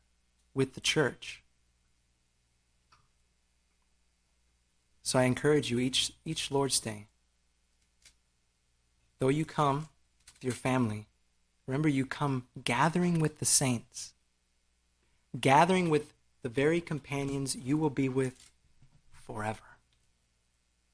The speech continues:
It may not be your whole life now, but if you're in Christ, it will be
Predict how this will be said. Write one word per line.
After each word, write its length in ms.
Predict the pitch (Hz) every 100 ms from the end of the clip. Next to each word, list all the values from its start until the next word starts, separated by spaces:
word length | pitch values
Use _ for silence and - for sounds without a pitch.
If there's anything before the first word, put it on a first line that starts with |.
| _ _ _ _ _
It 20 |
may 140 | 131 151
not 160 | 147
be 80 | 151
your 140 | 143
whole 200 | 123 135
life 320 | 127 117 110 -
now, 280 | 117 107 - _ _ _ _ _ _ _ _ _ _ _ _ _ _ _
but 100 | -
if 120 | -
you're 140 | 135
in 140 | 131 120
Christ, 440 | - 120 113 - -
it 60 |
will 120 | 127
be 380 | 123 127 123 120